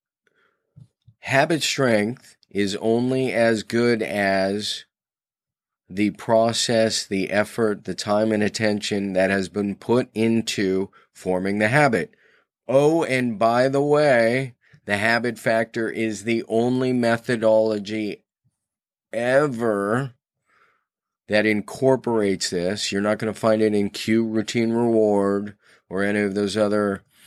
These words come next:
uh, tiny habits, habit stacking, all of this. None of this, I should say, factors in habit strength.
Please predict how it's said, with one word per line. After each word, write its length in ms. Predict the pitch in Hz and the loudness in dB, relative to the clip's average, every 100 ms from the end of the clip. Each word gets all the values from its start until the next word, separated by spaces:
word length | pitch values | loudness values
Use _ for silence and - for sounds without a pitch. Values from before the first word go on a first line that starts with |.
| - - - _ - | -20 -20 -20 _ -14
uh, 880 | 85 87 85 82 82 78 71 65 57 - _ - - | -8 -4 -2 -2 -2 -4 -6 -8 -12 -18 _ -18 -8
tiny 440 | - 117 117 113 | -2 0 2 2
habits, 480 | 104 110 104 104 90 | 0 0 -2 -4 -4
habit 380 | 107 110 110 101 | -4 -2 -2 -4
stacking, 720 | - 110 107 104 107 104 95 | -2 0 0 -2 -6 -6 -6
all 420 | 95 110 131 131 | 0 2 4 2
of 160 | 113 | -2
this. 480 | 104 104 104 - - - _ _ _ _ | 0 0 0 -4 -6 -12 _ _ _ _
None 460 | 95 101 117 147 185 | -6 0 4 4 4
of 220 | 151 101 | 2 0
this, 420 | 101 98 101 - | 0 0 0 -2
I 140 | 101 95 | -4 -4
should 260 | 104 90 | -6 -8
say, 640 | 82 - 92 92 90 95 92 - _ | -6 -2 0 0 0 -4 -8 -20 _
factors 720 | - - 113 113 - 113 95 | -6 0 2 0 -2 -4 -2
in 200 | 107 101 | -2 -2
habit 420 | 95 98 95 90 | -4 -4 -4 -4
strength. 540 | - - 82 73 - | -6 -8 -10 -14 -20